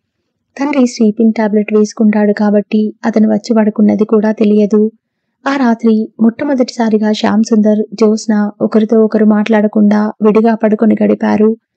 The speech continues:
మర్నాడు శ్యామ్ సుందర్ ఆఫీస్కి వెళ్ళాడే కానీ ఉండలేకపోయాడు. మధ్యాహ్నమే వచ్చేశాడు. తల్లి, తండ్రి, చెల్లెళ్ళు పెళ్లికి వెళ్లారు. శ్యామ్ సుందర్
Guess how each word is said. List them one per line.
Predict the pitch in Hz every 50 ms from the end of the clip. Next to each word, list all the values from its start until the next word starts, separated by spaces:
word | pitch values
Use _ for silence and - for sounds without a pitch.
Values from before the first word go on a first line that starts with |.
| _ _ _ _ _ _ _ _ _ -
మర్నాడు | 302 302 339 339 302 254 247 254
శ్యామ్ | 240 - 220 214 214 220
సుందర్ | - 226 214 208 214 214 208 214 - _ -
ఆఫీస్కి | 220 214 214 - 233 220 - - 233
వెళ్ళాడే | 214 208 208 214 214 214 214 220 214
కానీ | - 214 214 208 214 220
ఉండలేకపోయాడు. | 214 214 208 208 214 214 214 214 - 208 - 220 214 214 208 208 208 214 220 220 220 - _ _ _ _ _ _ - 233
మధ్యాహ్నమే | 233 226 220 - 277 277 254 233 220 220 226 220
వచ్చేశాడు. | 214 208 208 - 233 214 - 220 214 208 202 214 214 226 - _ _ _ _ - -
తల్లి, | 220 202 208 220 226
తండ్రి, | 220 226 220 208 208 214 226 214 - 226
చెల్లెళ్ళు | 208 202 214 214 208 214
పెళ్లికి | 220 - 233 208 202 220 - 226
వెళ్లారు. | 220 220 214 208 208 208 208 208 214 226 - _ _ _ _ _ _ _ _ _ _ _ _ _ -
శ్యామ్ | - - 269 254 269 294
సుందర్ | - 320 269 220 220 214 220